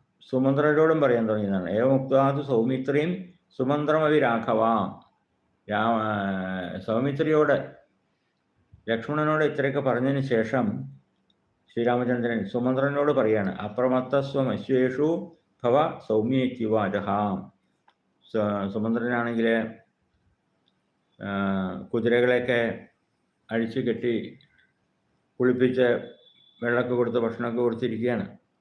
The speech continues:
അപ്പൊ കുതിരകളെയൊക്കെ പ്രത്യേകം ശ്രദ്ധിക്കാനായിട്ട് സുമന്ത്രരെ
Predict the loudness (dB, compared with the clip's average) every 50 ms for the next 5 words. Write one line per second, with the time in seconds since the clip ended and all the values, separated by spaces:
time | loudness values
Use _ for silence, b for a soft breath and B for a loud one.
0 | _ _ _ _ _ _ _ -6 -2 -2 0 2 2 2 2 2 0 0 0 -2
1 | -2 -2 0 0 0 0 0 -2 -4 -4 -4 -4 -2 -2 0 0 0 -2 -2 -2
2 | -2 -2 -2 -4 -10 -20 _ _ _ _ _ _ -6 -4 -4 -2 -2 -4 -2 0
3 | 0 0